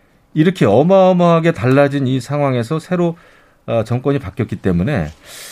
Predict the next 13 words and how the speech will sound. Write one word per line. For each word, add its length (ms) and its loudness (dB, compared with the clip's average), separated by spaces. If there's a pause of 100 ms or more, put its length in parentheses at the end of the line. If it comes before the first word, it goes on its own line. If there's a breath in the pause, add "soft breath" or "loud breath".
(400 loud breath)
와, 360 -6
이것이 280 -2
어떻게 360 -2
헤쳐나가야 460 0
되나. 400 -4 (420 soft breath)
정말 200 -2
대통령이라고 1160 0
하는 180 -2
그 80 -2
자리는 340 -2
우리가, 340 -2 (380 soft breath)
아, 540 -4
가져왔지만 880 -2